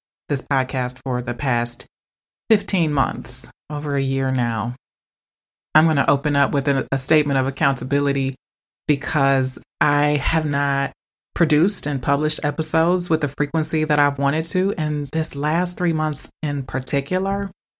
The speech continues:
were difficult for me on a number of levels, including finalizing, editing, and recording the final two episodes of the season.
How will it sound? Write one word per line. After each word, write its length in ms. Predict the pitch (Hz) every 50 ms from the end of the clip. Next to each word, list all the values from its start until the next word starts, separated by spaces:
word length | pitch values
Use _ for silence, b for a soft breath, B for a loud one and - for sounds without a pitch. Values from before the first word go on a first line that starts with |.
| _ _ _ _ _ -
were 240 | 151 151 143 139 135
difficult 580 | 131 127 147 135 - 131 131 - 127 - - - _ _ _ _ _ _ _ _ _ -
for 120 | - 143
me 420 | 131 131 127 120 95 78 - 127 - - _ _ -
on 100 | 156 151
a 40 |
number 280 | 147 156 180 196 175 156
of 80 | 131 135
levels, 520 | 127 117 117 - - - - - - - _ _ _ _ _ _ _ _ _ _ -
including 960 | 170 165 143 131 - - 151 147 143 135 135 131 131 127 123 123 127 131 131 - - _ _ _ _ _ _ _ _ _ _ _ _ _ _ _ -
finalizing, 1120 | - 156 143 139 139 143 135 135 131 131 131 127 127 139 131 127 127 123 127 127 123 127 127 - _ _ _ _ _ _ _ -
editing, 760 | 143 139 131 131 131 131 131 127 127 127 127 127 123 123 123 -
and 260 | - 135 131 131 131
recording 800 | 127 131 127 - - 131 127 127 123 123 123 120 117 120 120 120 - _ _ _ _ _ _ _ _ _ _
the 80 | - 151
final 460 | 147 - 147 139 147 165 156 135 131
two 200 | - - - 131 123
episodes 560 | - 135 135 - 139 - 143 131 131 127 131
of 160 | 127 123 117
the 80 | - 117
season. 640 | - - - 135 135 139 131 127 101 92 - 123